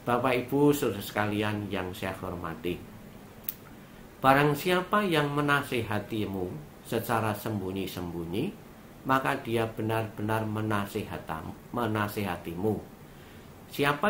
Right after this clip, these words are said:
yang menasihatimu dengan kalayak rame, dia sebenarnya sedang menghinamu. Jadi, di saat kita memberi saran dan nasihat kepada orang lain, tentunya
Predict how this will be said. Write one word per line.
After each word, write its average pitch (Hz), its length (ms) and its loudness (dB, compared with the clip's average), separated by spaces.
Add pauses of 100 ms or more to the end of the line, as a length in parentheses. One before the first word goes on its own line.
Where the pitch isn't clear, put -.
yang 170 160 4
menasihatimu 127 1120 2
dengan 110 400 2
kalayak 101 560 2
rame, 90 640 -2 (800)
dia 139 240 6
sebenarnya 123 720 0
sedang 113 400 -2
menghinamu. 98 960 -2 (560)
Jadi, 123 480 0
di - 320 -10
saat 95 240 -2
kita 101 320 -4
memberi 98 400 -4
saran 92 400 -4
dan 92 240 -6
nasihat 87 400 -6
kepada - 400 -8
orang 85 400 -4
lain, 151 260 0 (640)
tentunya 139 720 2